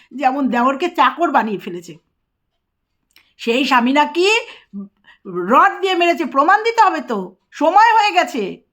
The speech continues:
প্রমাণ দিতে হবে। ওই যে বলছি, অন্য কোনো ফ্যামিলি হলে তুমি টের পেয়ে যেতে, দুজনেই তুমি টের পেয়ে যেতে। এক বছরের মধ্যেই নাটক টাটক করে দুর্গাপুরে ঢোকা,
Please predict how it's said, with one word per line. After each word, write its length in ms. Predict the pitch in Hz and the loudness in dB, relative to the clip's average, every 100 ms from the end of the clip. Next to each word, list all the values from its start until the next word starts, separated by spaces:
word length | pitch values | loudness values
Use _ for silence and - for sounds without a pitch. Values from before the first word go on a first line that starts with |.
| - | -6
প্রমাণ 420 | 247 311 330 302 | -2 2 2 2
দিতে 240 | 262 - | -2 -2
হবে। 360 | 202 180 180 156 _ _ | -4 -6 -8 -12 _ _
ওই 100 | 196 | -10
যে 80 | 226 | -6
বলছি, 480 | 226 226 220 320 330 _ _ | -4 -4 -2 -4 -6 _ _
অন্য 220 | 254 330 | -6 -4
কোনো 200 | 320 311 - | -2 -2 0
ফ্যামিলি 340 | 269 285 330 | 0 0 0
হলে 480 | 294 311 302 233 - _ _ _ _ | 2 2 0 -2 -10 _ _ _ _
তুমি 160 | 233 247 | -12 -12
টের 340 | - 302 320 | -6 0 0
পেয়ে 220 | 320 285 269 | 0 -4 -2
যেতে, 440 | 262 254 214 190 _ _ _ _ - | -2 -2 -4 -6 _ _ _ _ -16
দুজনেই 580 | 196 285 311 320 330 320 | -6 -2 0 2 0 0
তুমি 140 | 320 | -4
টের 340 | 294 330 349 359 | -4 2 2 2
পেয়ে 160 | 339 320 | -2 -2
যেতে। 220 | 302 285 | -2 0
এক 160 | 269 262 | 0 0
বছরের 360 | 302 302 302 | -2 0 0
মধ্যেই 500 | 277 285 320 302 254 - - | 0 -2 -2 -2 -4 -12 -10
নাটক 300 | 214 254 277 269 | -2 -2 -2 -6
টাটক 260 | 277 285 247 | -6 -6 -4
করে 140 | 269 | -4
দুর্গাপুরে 500 | 233 240 269 262 294 | -2 -2 -4 -2 -2
ঢোকা, 640 | 233 185 214 - 349 185 | -2 -6 0 2 4 2